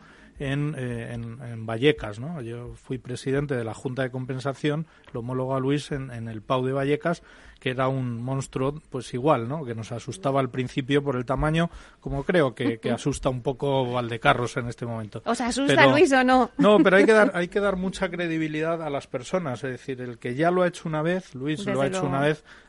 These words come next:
Speaker 1: lo va a poder hacer otra vez, lo va a poder
Speaker 2: Mm.
Speaker 1: replicar. Por tanto, yo tengo, eh, absoluta credibilidad en los gestores actuales de ayuntamiento y comunidad y,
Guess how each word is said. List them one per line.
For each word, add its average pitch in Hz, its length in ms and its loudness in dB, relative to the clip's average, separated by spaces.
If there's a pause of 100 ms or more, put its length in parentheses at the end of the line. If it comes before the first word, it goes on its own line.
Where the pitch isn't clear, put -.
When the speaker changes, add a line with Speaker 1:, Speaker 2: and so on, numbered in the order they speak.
Speaker 1:
lo 135 140 -2
va 156 120 6
a 151 60 -2
poder 139 280 2
hacer 123 280 -4
otra 123 220 -8
vez, 139 180 -2
lo 135 120 -6
va 123 80 -6
a - 20 -8
poder 127 240 -4
Speaker 2:
Mm. 123 60 -4
Speaker 1:
replicar. 123 500 -4 (340)
Por 120 140 -10
tanto, 135 220 -2
yo 143 140 -2
tengo, 151 420 -2
eh, 123 240 -8
absoluta 143 480 -6
credibilidad 143 640 0
en 120 140 -6
los 120 160 -8
gestores 143 640 -2
actuales 131 580 -4
de 120 80 -8
ayuntamiento 120 540 -8
y 131 40 -8
comunidad 147 480 -4 (380)
y, 131 140 -4